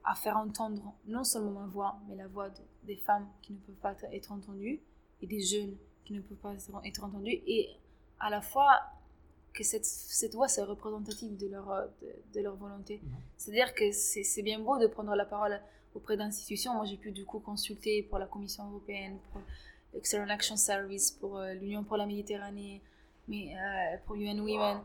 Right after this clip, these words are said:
Speaker 1: Mais si... Euh, si finalement ce que je porte comme voix ne, ne les représente pas, ça n'a aucun sens. Donc pour moi, c'était
Speaker 2: Mhm.
Speaker 1: aussi de, de m'assurer que, que c-, que, que c'était cohérent, mon travail. Et puis, euh,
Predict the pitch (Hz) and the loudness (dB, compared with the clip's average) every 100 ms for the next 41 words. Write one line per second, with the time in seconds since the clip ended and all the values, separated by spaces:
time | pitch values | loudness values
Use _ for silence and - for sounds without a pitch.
0 | - - - 220 - - 269 277 285 - | -12 -20 -4 6 8 8 6 -2 -4 6
1 | 220 208 202 202 196 190 - - - - | 6 6 2 -4 -8 -12 -18 -20 -20 -20
2 | - - - - - - - - - 285 | -20 -20 -20 -20 -20 -20 -8 2 4 4
3 | 269 254 240 262 240 226 240 220 226 240 | 4 4 6 4 2 0 0 2 2 2
4 | 208 220 214 214 214 220 214 208 208 208 | 0 -4 -2 -2 2 8 8 6 -2 -2
5 | 208 208 208 208 202 214 208 202 - 240 | 0 2 0 0 -4 -2 -2 -2 12 12
6 | 214 190 190 190 208 190 196 202 196 - | 12 4 0 0 0 -2 -4 -6 -10 -4
7 | 202 220 - 196 196 220 208 - - - | 2 2 4 0 0 0 -2 -4 -20 -12
8 | 202 202 208 214 208 220 226 208 190 180 | -4 4 4 4 2 2 2 0 -2 -4
9 | 180 185 - - - - - 202 - - | -10 -14 -20 -20 -20 -12 -2 0 -2 -4
10 | - 190 - 202 202 196 208 196 190 220 | -8 -6 -4 -4 0 0 2 -2 4 2
11 | 247 196 - 196 202 226 247 - - - | 2 -8 2 6 8 8 4 -12 -18 -18
12 | - 196 - 233 240 254 240 202 196 196 | -8 -6 -2 -4 -2 -2 2 2 2 2